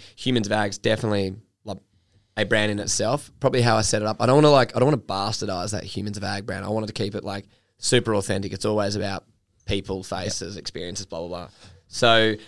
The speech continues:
that's one part. But then on the other side, I really wanna play into probably more of this, like, education space. So, yeah, there is existing video, like Landline, Muster Dogs on the A B C did hugely successful. But I reckon there's a,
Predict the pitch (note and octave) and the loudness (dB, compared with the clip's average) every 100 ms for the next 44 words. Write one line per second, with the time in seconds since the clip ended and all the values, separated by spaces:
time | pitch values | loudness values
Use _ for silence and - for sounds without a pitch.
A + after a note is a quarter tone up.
0 | - _ B2 G#2+ A#2+ A#2+ A2+ A2+ A2+ A2 | -20 _ 2 4 4 6 4 4 2 2
1 | G#2 A2 C3 G2+ F2+ F#2+ G#2+ B2 C3+ A#2 | 4 6 6 4 2 0 0 2 4 2
2 | G#2 - _ - G2+ G2+ G2+ - G2 G2+ | -2 -12 _ -6 -6 -6 -6 -4 -4 -4
3 | G2+ G2+ G2+ G2 G2 _ _ _ _ _ | -6 -6 -6 -6 -10 _ _ _ _ _
4 | G#2+ G2+ G2+ G2+ F2+ F#2 F#2+ - G2+ - | -4 -4 -4 -4 -4 -6 -6 -8 -8 -10
5 | - - - G#2 G2+ G2 F#2+ _ _ _ | -10 -6 -4 -2 -2 -4 -6 _ _ _
6 | - G2 F#2+ G2 F#2+ G2+ F#2+ F#2+ G2+ G#2 | -4 -2 2 2 0 -4 -8 -8 -6 -4
7 | G#2+ - F#2+ F#2 F#2+ _ _ _ _ _ | -4 -6 -8 -10 -16 _ _ _ _ _
8 | _ G#2 G#2 G#2 G#2 G#2+ G#2 G2+ G#2 G#2 | _ -8 -4 -2 -4 -4 -8 -6 -6 -4
9 | G#2 G2+ G2+ G2+ G#2 G#2 - _ G2 G#2+ | -4 -2 -2 -2 -4 -6 -12 _ -4 -2
10 | G#2+ G#2+ G2+ G2+ G#2 G2 G2 F#2+ F#2+ F#2 | -2 -2 -2 -2 -4 -6 -8 -8 -8 -8
11 | F#2+ G2 - G2+ F#2+ - - - A2 A2+ | -8 -10 -10 -8 -10 -10 -8 -8 -8 -8
12 | G#2 G#2+ - _ _ _ - A2+ A#2 - | -6 -6 -8 _ _ _ 4 6 6 6
13 | A2 G#2+ G#2+ G#2 G2+ - _ _ _ - | 4 4 2 0 -4 -14 _ _ _ -2